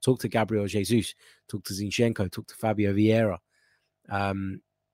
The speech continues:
he says, "The win is here," and he points to his head during the interview. He said, "Champions League, okay,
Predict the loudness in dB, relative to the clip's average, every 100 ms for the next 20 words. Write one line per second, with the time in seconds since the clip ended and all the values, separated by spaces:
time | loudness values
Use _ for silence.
0 | -12 -6 -2 2 2 8 8 6 0 0
1 | 0 0 -4 -2 0 0 -2 -4 -4 -2
2 | -4 -4 _ _ _ _ -10 -2 0 0
3 | 0 -2 -2 -2 -2 -6 _ _ _ _
4 | -10 2 4 4 10 10 10 6 6 6
5 | 6 0 -2 2 4 2